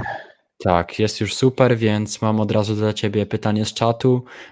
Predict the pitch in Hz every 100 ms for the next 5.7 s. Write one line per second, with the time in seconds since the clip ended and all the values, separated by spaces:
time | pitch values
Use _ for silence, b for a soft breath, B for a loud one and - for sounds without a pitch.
0 | B 101 107 113 107 - 120 92 104 101
1 | 113 113 113 - 123 113 113 98 95 -
2 | 107 - 131 135 127 120 123 117 120 120
3 | 123 120 110 117 117 110 120 117 117 110
4 | 113 117 113 - 120 117 - 113 113 120
5 | 113 107 110 107 101 95